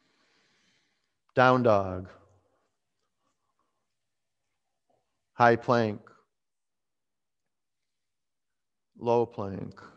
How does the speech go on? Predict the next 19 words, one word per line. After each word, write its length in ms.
High. 560
Low, 520
high, 420
low, 460
high, 440
low, 540
high, 480
low, 520
high, 500
low, 580
high. 280
Look 220
at 60
you. 160
I 60
think 180
you're 80
getting 220
stronger. 600